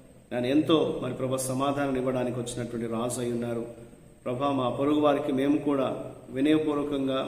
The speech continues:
మరి నిజాయితీ గల హృదయంతో మీకు వల్లే ప్రభా మేము సేవ చేయడానికి మాకు సహాయం చేయండి. మా జీవితాన్ని ప్రభా తగ్గింపుతో మీరు నడిపించండి. వినయ స్వభావం మాకు దయచేయమని యేసుక్రీస్తు నామమున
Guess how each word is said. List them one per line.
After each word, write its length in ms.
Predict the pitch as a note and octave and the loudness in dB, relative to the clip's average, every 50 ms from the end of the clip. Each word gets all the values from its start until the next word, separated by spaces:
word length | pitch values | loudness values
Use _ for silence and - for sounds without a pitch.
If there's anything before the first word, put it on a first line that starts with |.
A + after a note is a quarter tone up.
| - - | -4 -6
మరి 160 | B2 B2 B2 | -4 -4 -2
నిజాయితీ 520 | B2 B2 B2 A#2+ C3+ C#3+ C#3+ C#3+ C3+ C#3+ C3+ | -2 -2 -2 0 0 0 0 0 0 -2 -2
గల 140 | C3+ C3 | -2 -2
హృదయంతో 540 | C3 B2+ B2+ A#2+ C3 C3+ C3+ B2+ A#2 C3+ B2+ A#2 - - - - - - - - - - - - - - - | -2 -2 -4 -2 -2 0 -2 -2 -2 -2 -4 -4 -6 -8 -10 -14 -16 -18 -20 -20 -20 -20 -20 -20 -12 -6 0
మీకు 280 | A#2+ D3 D#3+ D#3 D#3+ | 4 6 6 6 6
వల్లే 240 | D3+ D3+ C#3+ C#3 C3 | 4 4 4 4 2
ప్రభా 340 | A#2+ - B2+ B2+ B2+ C#3 C#3 | 0 0 0 0 0 0 0
మేము 240 | C3+ C3 B2+ A#2+ A#2+ | 2 0 0 0 -2
సేవ 240 | - B2+ B2+ C3 C3+ C3 B2+ | -4 -4 -2 -2 -2 -2 -2
చేయడానికి 440 | - C3+ B2+ B2 B2 A#2+ A#2+ A#2 - B2 | -4 -4 -2 -2 0 0 -2 -2 -4 -4
మాకు 200 | A#2 A2 A2+ - | -4 -6 -6 -6
సహాయం 380 | - B2 A#2+ B2 A#2+ B2 A#2+ A#2 | -8 -8 -6 -6 -4 -4 -4 -4
చేయండి. 300 | - B2 A#2+ A#2+ B2 C3 - - - - - - - - - - | -4 -4 -2 -2 -2 -4 -4 -6 -10 -12 -12 -14 -16 -18 -14 -8
మా 80 | A#2 A#2+ | -6 -6
జీవితాన్ని 540 | A#2 A#2 C3+ C#3+ D#3 D3+ D3+ D3 C#3 C#3 C3 | -4 -2 0 0 0 2 2 0 0 0 0
ప్రభా 280 | - C3+ C3 C3 B2 A#2+ - | -2 -2 -2 0 -2 -2 -2
తగ్గింపుతో 540 | B2 A#2+ B2 D3 D3 C#3+ C#3 D3+ C#3+ C#3 B2+ A#2+ - - | -4 -4 -2 -2 -2 -2 -4 -4 -4 -4 -4 -4 -6 -8
మీరు 120 | A#2+ A#2+ | -6 -4
నడిపించండి. 640 | A#2+ B2 B2 B2 A#2 B2 A#2+ A#2 A#2+ B2 A#2+ A2+ A2+ A2+ - - | -2 -2 -2 -2 -2 -2 -4 -4 -4 -4 -4 -4 -4 -6 -6 -6
వినయ 240 | B2+ B2 C3 C3 C3 | -4 -2 -2 0 -2
స్వభావం 460 | B2+ B2+ - B2+ B2 C#3 C#3+ C#3+ C#3 | -2 -4 -4 -4 -2 0 0 2 2
మాకు 180 | C3+ B2+ - B2 A#2 | 2 0 -2 -2 -2
దయచేయమని 580 | B2 B2+ C#3 C3+ - D3 C3+ A#2+ A#2 A2+ A2+ A#2+ - - - - - - - - - - - - - | -2 -2 -2 -2 -4 -4 -4 -2 -2 -4 -4 -6 -8 -12 -16 -18 -20 -20 -20 -20 -20 -20 -18 -8 -2
యేసుక్రీస్తు 600 | B2 C#3 D#3 D#3 D#3+ E3 D3+ - C#3 C#3 - - C3 | 2 2 4 4 4 2 2 2 0 -4 -4 -4 -4
నామమున 440 | B2+ A#2 B2 B2+ B2 A#2+ A#2+ A#2 | -4 -4 -2 -2 -2 -2 -2 -2